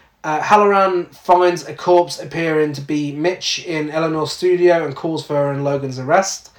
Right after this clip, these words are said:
Logan convinces Hunt to let them go after telling him that the bullet which hit Edgar was fired by Halloran, whom he and Eleanor suspect is the new Jigsaw killer.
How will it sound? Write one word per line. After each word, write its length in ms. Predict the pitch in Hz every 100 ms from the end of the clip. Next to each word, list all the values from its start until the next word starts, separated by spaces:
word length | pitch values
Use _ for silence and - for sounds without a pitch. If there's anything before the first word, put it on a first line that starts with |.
| - - - - _ 156
Logan 360 | 185 185 180
convinces 540 | 156 147 190 190 160 131
Hunt 240 | 180 170
to 100 | 156
let 160 | 170 180
them 180 | 175 151
go 120 | 165
after 320 | 170 - -
telling 240 | 170 170
him 120 | 165 160
that 100 | 151
the 60 |
bullet 380 | 143 170 175 151
which 180 | 147 -
hit 180 | 160 -
Edgar 340 | 165 170 156
was 120 | 143 -
fired 340 | - 156 147
by 160 | 156 143
Halloran, 520 | 170 170 127 120 - _ - - - -
whom 180 | 151 139
he 240 | 180 185
and 140 | 170 - -
Eleanor 480 | 175 180 143 139
suspect 640 | 135 - 143 - 165 - 147
is 180 | 135
the 60 | 139
new 160 | 151 147
Jigsaw 460 | 160 156 - 139 123
killer. 360 | - 120 110